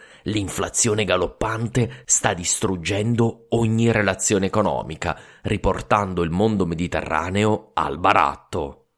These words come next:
Un imperatore debole siede nella sua capitale in Nord Italia, sempre più impotente di fronte alle procelle della storia. Dei capi semibarbari sono pronti a rimpiazzarlo con un colpo di stato militare.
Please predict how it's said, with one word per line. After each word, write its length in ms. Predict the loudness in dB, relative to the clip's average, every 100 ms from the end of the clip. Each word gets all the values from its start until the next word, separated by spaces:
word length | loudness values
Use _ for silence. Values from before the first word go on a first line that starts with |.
| _ -2
Un 100 | 0
imperatore 500 | 4 2 2 2 2
debole 540 | 0 0 2 2 2
siede 420 | -2 0 0 2 2
nella 220 | 0 0
sua 240 | 0 0
capitale 460 | -2 -4 0 2 2
in 60 |
Nord 220 | 2 0 -2
Italia, 580 | -2 -2 -4 -4 -4 -6 -16 -4
sempre 380 | 0 2 2 0
più 140 | 0
impotente 560 | 0 0 0 0 0 0
di 100 | -4
fronte 380 | -4 -2 0
alle 100 | 0
procelle 480 | 0 -4 -4 0 2
della 160 | 2 0
storia. 680 | 2 4 4 2 -4 -6 -12 _ -20 -20 -20 -8
Dei 160 | -6
capi 340 | -2 0 0 0
semibarbari 920 | 0 0 0 0 0 2 2 0 0
sono 300 | -2 -2 -2
pronti 400 | 0 2 2 0
a 40 |
rimpiazzarlo 960 | 0 -2 -2 0 0 -2 0 0 0
con 200 | -2 -6
un 200 | -6 -8
colpo 440 | 0 4 4 4 0
di 100 | 2
stato 440 | 0 2 0 -2
militare. 880 | -2 -2 0 -2 -2 -4 -6 -8